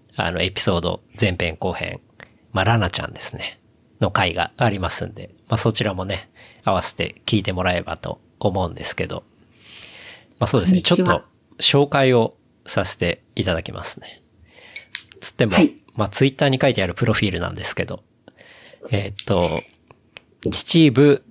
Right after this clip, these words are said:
Speaker 1: 東京、アメリカ、西海岸、かっこ、エルエー&サンノゼ。で、現在、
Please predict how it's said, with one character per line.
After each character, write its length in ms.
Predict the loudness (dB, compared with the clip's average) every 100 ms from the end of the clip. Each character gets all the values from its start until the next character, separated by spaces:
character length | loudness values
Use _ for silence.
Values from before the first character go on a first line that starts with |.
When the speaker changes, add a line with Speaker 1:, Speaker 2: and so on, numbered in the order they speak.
| _
Speaker 1:
東 240 | 2 4 4
京、 400 | 4 4 2 -2 0
ア 120 | 2
メ 140 | 2
リ 100 | 0
カ、 220 | 0 0
西 340 | 2 2 2 2
海 240 | 0 0
岸、 200 | 0 -2 -6 _ _ _
か 120 | -4 -4
っ 40 | -2
こ、 240 | -2 -2 _
エ 100 | 2
ル 160 | 6 6
エ 180 | 6 2
ー& 420 | 2 4 2 2 -4
サ 160 | -4 -2
ン 60 | -2
ノ 100 | -6
ゼ。 220 | -8 -8 _ _ -20 -20 -10 -2
で、 80 |
現 340 | 2 4 4 4
在、 380 | 4 4 4